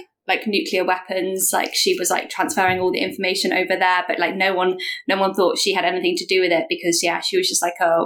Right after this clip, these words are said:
a wife in, like, an English countryside town kind of thing. Um, and so I think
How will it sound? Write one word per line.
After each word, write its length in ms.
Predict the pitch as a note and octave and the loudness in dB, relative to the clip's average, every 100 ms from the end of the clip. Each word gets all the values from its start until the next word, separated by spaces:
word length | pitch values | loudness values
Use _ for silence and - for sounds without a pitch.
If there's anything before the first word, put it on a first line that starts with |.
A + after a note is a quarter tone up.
| - | 2
a 120 | E3+ | 2
wife 300 | E3+ E3+ - | 2 0 -2
in, 80 | D#3+ | -4
like, 180 | E3+ - | -4 -2
an 100 | E3+ | -2
English 300 | E3 E3+ - | 0 0 -2
countryside 680 | F3+ E3 E3+ E3+ E3 D#3+ | -2 -2 0 0 2 0
town 440 | - F3 E3 D#3 F#3 | -2 -2 0 -2 -4
kind 140 | F3 E3+ | -4 -6
of 100 | - | -6
thing. 280 | - E3+ - - - - - - | -6 -6 -8 -8 -6 -4 -6 -4
Um, 280 | G3+ F#3 F#3 F#3 D4+ - - | 0 0 2 0 0 -2 -4
and 240 | F#3+ F#3+ | -4 -4
so 120 | G#3+ | 0
I 80 | G3 | 0
think 340 | G3+ G3+ F3+ | 2 0 0